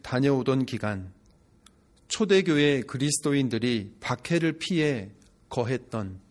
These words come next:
동굴집, 지하 땅굴, 광야를 가서 본 적이 있습니다. 어떻게 여기서 살았을 수 있을까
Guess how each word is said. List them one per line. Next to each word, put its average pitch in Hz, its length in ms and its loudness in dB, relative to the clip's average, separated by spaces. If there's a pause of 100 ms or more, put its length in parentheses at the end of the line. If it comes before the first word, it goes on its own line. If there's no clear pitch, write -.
(360)
동굴집, 135 760 0 (520)
지하 139 320 2
땅굴, 139 680 -4 (480)
광야를 143 560 2
가서 127 720 -4
본 113 200 -4
적이 123 240 -4
있습니다. 98 500 -10 (1400)
어떻게 170 400 2
여기서 165 340 2 (100)
살았을 180 800 0
수 - 260 -4
있을까 120 680 -2